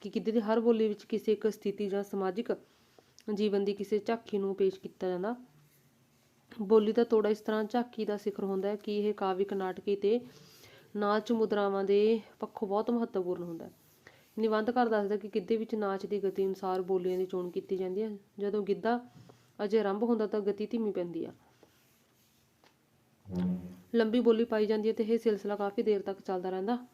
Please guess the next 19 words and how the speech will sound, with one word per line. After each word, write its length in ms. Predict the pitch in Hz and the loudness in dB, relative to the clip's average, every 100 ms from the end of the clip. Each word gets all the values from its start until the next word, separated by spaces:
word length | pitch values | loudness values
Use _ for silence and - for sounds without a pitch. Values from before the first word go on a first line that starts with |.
| 196 | -2
ਜਿੰਨੀ 260 | 208 202 | 0 2
ਦੇਰ 180 | 202 190 | 2 2
ਤੱਕ 140 | 196 | 0
ਗਿੱਧਾ 220 | 185 175 202 | -2 -2 -2
ਗਰਮ 260 | 202 190 | -2 -2
ਨਹੀਂ 200 | 185 214 | -2 -2
ਹੁੰਦਾ। 260 | 220 190 254 - - - _ - - - - _ - 196 | -2 -4 -6 -8 -20 -20 _ -20 -20 -20 -20 _ -10 2
ਤੇ 300 | 226 214 214 | 6 8 6
ਥੱਕ 280 | 214 220 233 | 2 0 4
ਜਾਣ 260 | 220 208 202 | 4 4 2
ਤੇ 120 | 214 | 0
ਅਦਾਕਾਰਾਂ 360 | 202 202 196 | 0 -2 0
ਲੰਬੀਆਂ 500 | 202 190 185 196 202 196 - 196 | 2 2 0 0 0 -6 -10 -2
ਬੋਲੀਆਂ 280 | 196 185 180 | 0 0 -2
ਪਾ 160 | 185 | -4
ਕੇ 160 | 180 220 | -2 -2
ਦਮ 200 | 196 180 | -2 -4
ਲੈਂਦੀਆਂ 340 | 170 165 | -4 -6
ਨੇ। 60 | 170 | -8